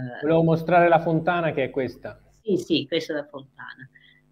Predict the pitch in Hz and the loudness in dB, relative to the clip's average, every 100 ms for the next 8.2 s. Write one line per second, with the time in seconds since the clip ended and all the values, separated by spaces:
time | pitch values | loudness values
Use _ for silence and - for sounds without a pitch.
0 | _ 202 226 240 - 302 285 262 285 320 | _ -2 0 -2 4 6 6 2 2 2
1 | - 285 277 196 165 175 - 220 208 208 | 4 0 2 2 2 2 -2 -2 -2 -2
2 | 208 202 202 202 208 254 240 214 214 - | -2 0 4 4 4 2 2 0 -2 -2
3 | 208 190 190 - 175 - 196 196 170 160 | -2 -2 -4 -10 -12 -8 -10 -8 -8 -8
4 | _ 143 139 _ _ 170 175 175 156 - | _ -10 -10 _ _ -2 -2 -4 -12 -8
5 | 156 151 151 151 147 147 _ _ _ _ | -6 -6 -6 -6 -6 -8 _ _ _ _
6 | 170 170 165 160 - 147 135 - 185 180 | -6 -4 -4 -4 -2 -2 -2 -2 -2 0
7 | 160 156 - 151 156 156 160 160 - 165 | -4 -6 -6 -6 -4 -2 0 -2 -2 -2
8 | 147 | -2